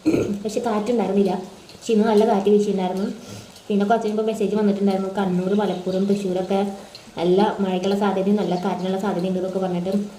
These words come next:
എന്താവുമെന്ന് അറിയില്ല കേട്ടോ. ഇത് വന്നോട് കൂടിയിട്ട് ഞാൻ പിന്നെ, അല്ല, ഇതിങ്ങനെ മഴ കാറ്റൊക്കെ വന്നപ്പോൾ ഞാൻ ചേട്ടനെ വിളിച്ചു. അപ്പൊ ചേട്ടനാണെങ്കിൽ സ്നേഹതീരം, ഉം, ആ ഒരു ഭാഗത്തുള്ള സ്ഥലത്താണ് മരം മുറിക്കാൻ വേണ്ടി പോയേക്കണം. ഞാൻ വിളിച്ചിട്ടുണ്ടായിരുന്നു.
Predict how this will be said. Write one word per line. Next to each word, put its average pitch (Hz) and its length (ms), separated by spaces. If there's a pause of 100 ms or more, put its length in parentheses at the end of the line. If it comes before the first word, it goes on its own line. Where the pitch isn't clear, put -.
(260)
എന്താവുമെന്ന് 190 440
അറിയില്ല 175 260
കേട്ടോ. 175 80 (720)
ഇത് 208 140
വന്നോട് 214 320
കൂടിയിട്ട് 226 300
ഞാൻ 220 120
പിന്നെ, 226 180 (260)
അല്ല, 202 100 (320)
ഇതിങ്ങനെ 208 340
മഴ 208 120 (300)
കാറ്റൊക്കെ 208 340
വന്നപ്പോൾ 202 240
ഞാൻ 202 100
ചേട്ടനെ 196 260
വിളിച്ചു. 202 240
അപ്പൊ 190 160
ചേട്ടനാണെങ്കിൽ 202 580 (480)
സ്നേഹതീരം, 208 580 (400)
ഉം, 190 500 (200)
ആ 202 40 (200)
ഒരു 208 120 (100)
ഭാഗത്തുള്ള 190 500 (520)
സ്ഥലത്താണ് 196 460 (320)
മരം 190 200
മുറിക്കാൻ 185 240
വേണ്ടി 185 200
പോയേക്കണം. 180 340 (100)
ഞാൻ 185 140
വിളിച്ചിട്ടുണ്ടായിരുന്നു. 196 640